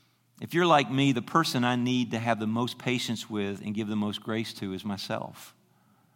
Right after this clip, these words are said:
And, and I'm so thankful for God's breaking in my life because it's not by p-, might, it's not by power, it's not by giftedness, it's not by self-effort, it's not by my strength.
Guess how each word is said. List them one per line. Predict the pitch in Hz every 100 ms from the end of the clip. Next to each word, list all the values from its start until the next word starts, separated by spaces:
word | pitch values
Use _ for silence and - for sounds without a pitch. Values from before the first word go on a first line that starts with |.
| _ _ _ _ _ _ _ _ _ _ _ - - _ _ _ _ _ _ _ _ _ _ _ _ _ _ _ -
And, | 110 120
and | 127 123
I'm | 123
so | 120 147 147
thankful | 160 160 156 110 98
for | - 117
God's | 104 104 104 -
breaking | - 123 123 120 104
in | 101
my | 101
life | 101 104 92 92 - - _ _ _ _ _ _ _ _ _ _ _ _ _
because | 117 120 113
it's | 110 -
not | 127 147
by | 120
p-, | 107 113 -
might, | 104 104 120 - _ _ _ _ _ _
it's | - 113
not | 127 147
by | 151
power, | 127 - 101 101 107 113 - _ _ _ _ -
it's | 117
not | - 165
by | -
giftedness, | 127 117 - 117 104 107 -
it's | - -
not | 135 175
by | 147
self-effort, | 131 131 117 107 101 110 104
it's | 120 -
not | 160
by | 170 151
my | 127
strength. | 110 - 113 107 104 -